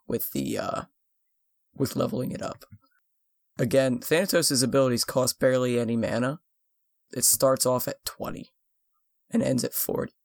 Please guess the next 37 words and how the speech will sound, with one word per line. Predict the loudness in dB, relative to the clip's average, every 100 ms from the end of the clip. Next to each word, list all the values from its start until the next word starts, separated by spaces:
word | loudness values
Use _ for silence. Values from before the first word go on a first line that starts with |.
| _ _ _ _ _ _ _ _ _ -4
And | 0
then | 2
we | 2
move | 2 2 2
on | 2 0
to | 0 2 2 2 0 -4
his | 0 4 4
third | 4 4 2 2
and | 2 4 4
most | 4 2 4
broken | 2 4 0
ability, | 2 2 2
in | 2
my | 2 2
opinion, | 0 -2 0 -2 -4 _ _ _ _ _ _ _ -2
Soul | 4 4 4
Reap, | 0 -6 -10 -14 -18 _ -4
which | -2 2
is | 4 4 4
where | 2
he | 4
swings | 2 4 2 4
his | 6
scythe | 6 8 4 2
in | 2
the | 2
big | 4 2
arc | 4 2 2
and | 2
everyone | 2 2 2 4
dies. | 4 2 2 2 0 0 -16 -18 -18 -20 -20 _ _ _ _ _ _ 2
Oh | 4
wait, | 4 2 0
it | 4
also | 6 6 4
silences | 4 6 4 4 2 2 2
you, | 4 2 2